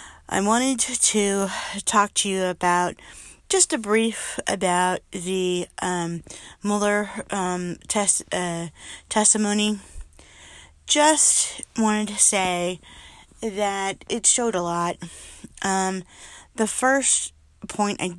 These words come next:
just wanna make is he, it, um, served his country in the mil-, military, whatnot. Then, so he uses, he,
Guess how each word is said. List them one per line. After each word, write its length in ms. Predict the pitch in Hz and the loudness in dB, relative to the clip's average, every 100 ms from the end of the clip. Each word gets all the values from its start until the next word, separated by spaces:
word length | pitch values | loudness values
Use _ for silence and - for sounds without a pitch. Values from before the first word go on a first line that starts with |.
| - | -4
just 320 | - 220 - | 0 0 0
wanna 260 | 214 202 | -2 -2
make 260 | 190 175 165 | -2 -4 -2
is 380 | 156 165 170 - - - - - - - - - | -2 -2 -4 -6 -12 -20 -20 -20 -20 -20 -20 -8
he, 460 | 190 240 254 269 254 - 254 | 0 2 2 0 -2 -8 -6
it, 200 | - 202 - | 0 0 0
um, 300 | 190 185 180 | -2 0 -2
served 380 | - 220 220 | 0 0 0
his 160 | 254 240 | 0 0
country 580 | - 202 190 214 240 262 | 0 -2 -2 -4 -6 -6
in 140 | - 185 | -6 -2
the 60 | |
mil-, 260 | 226 226 214 - | 0 0 -2 -4
military, 560 | 185 175 - 175 185 | -4 -2 -4 -4 -4
whatnot. 480 | 202 120 - 175 185 - - - - - - - - - - | -4 -6 -4 -2 -4 -8 -20 -20 -20 -20 -20 -20 -20 -20 -20
Then, 720 | 175 175 233 254 240 226 220 208 - - - | -6 2 4 6 4 2 0 -4 -16 -20 -10
so 320 | - - 226 214 | -2 2 2 2
he 580 | 208 - 262 285 302 - | -2 0 4 6 4 2
uses, 1120 | 226 247 254 269 214 190 180 185 214 - - - - - - - _ _ _ _ _ | 0 0 2 0 0 0 0 -2 -2 -2 -4 -10 -20 -20 -20 -20 _ _ _ _ _
he, 680 | - - 254 277 285 302 | -8 -2 2 2 2 0